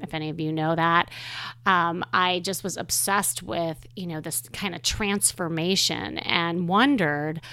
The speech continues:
gosh, you know, people who have these makeover moments, do they last?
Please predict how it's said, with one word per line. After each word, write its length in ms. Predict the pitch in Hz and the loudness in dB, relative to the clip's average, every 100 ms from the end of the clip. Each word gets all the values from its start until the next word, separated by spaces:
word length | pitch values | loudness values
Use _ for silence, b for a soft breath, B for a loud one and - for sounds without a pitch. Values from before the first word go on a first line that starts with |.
| B B B | B B B
gosh, 440 | 247 247 208 - | 8 8 8 6
you 60 | 208 | 2
know, 420 | 190 190 190 190 | 4 4 4 2
people 340 | - 247 262 262 | 0 0 2 2
who 320 | 247 233 214 | 2 2 2
have 280 | 180 202 190 | 2 0 2
these 220 | 190 175 | 0 0
makeover 520 | 180 185 202 170 165 | 0 0 0 0 0
moments, 600 | 165 165 175 151 - - - - | 0 0 0 -2 -4 -8 -8 -4
do 120 | 185 | 0
they 140 | 185 | 2
last? 720 | 170 147 147 - - - - | 2 4 2 0 -6 -6 -8